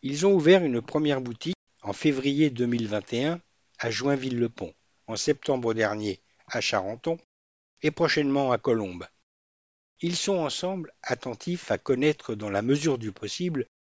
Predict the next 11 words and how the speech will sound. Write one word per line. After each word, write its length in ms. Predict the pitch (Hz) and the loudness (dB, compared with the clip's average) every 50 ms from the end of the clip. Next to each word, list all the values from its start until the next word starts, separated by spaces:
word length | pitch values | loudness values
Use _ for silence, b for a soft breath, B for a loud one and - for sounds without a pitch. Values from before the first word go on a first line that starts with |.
| _ _ _ _ _ _ - | _ _ _ _ _ _ -2
les 140 | 110 117 | -2 -2
producteurs 560 | 117 - - 120 110 113 113 - - 160 156 - | 0 0 0 -2 -2 -4 -4 4 6 6 6 6
qui 140 | - 131 | 4 2
les 60 | 113 107 | 2 4
représentent 720 | 95 98 98 - - 107 104 107 123 131 135 123 - - - | 2 2 0 -2 -2 -2 -2 0 -2 -2 -4 -6 -10 -8 -2
et 100 | - 143 | 2 4
leurs 200 | 123 117 98 110 | 4 4 4 2
méthodes, 520 | 117 117 110 - - 98 90 90 85 - - _ _ _ _ _ _ _ _ _ | 0 -2 -2 -2 -2 -4 -4 -4 -8 -14 -20 _ _ _ _ _ _ _ _ _
respectueuses 800 | - 101 95 - - - 113 98 - - 113 110 110 110 107 101 | -2 -2 -2 -2 -4 -6 -6 -8 -6 -4 -2 0 0 0 -2 -4
des 180 | 104 104 104 | -4 -2 0
animaux, 560 | 110 107 110 117 120 117 123 127 131 143 147 | 0 0 0 -2 -2 0 0 0 0 -2 -6